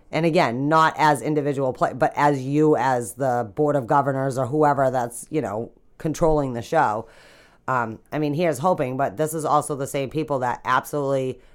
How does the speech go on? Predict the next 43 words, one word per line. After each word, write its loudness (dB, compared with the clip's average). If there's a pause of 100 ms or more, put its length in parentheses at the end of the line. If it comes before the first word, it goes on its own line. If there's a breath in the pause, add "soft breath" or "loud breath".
and -6
the -4
only 2
reason -2
they -2
don't -2
want -2
them -6
to -6
go -4
there -4
as -4
much -6
as -8
they -4
go, -2
someone -4
could -4
get -2
hurt. 0
Well, 0
someone 2
could 0
get 2
hurt 2
playing 0
Detroit 0
on 2
a -4 (120)
Sunday -2
afternoon -2
too, 0
but -6
they -6
still 0
go 0
out 4
there, -2
you -2
know 0
what -2
I -6
mean? -4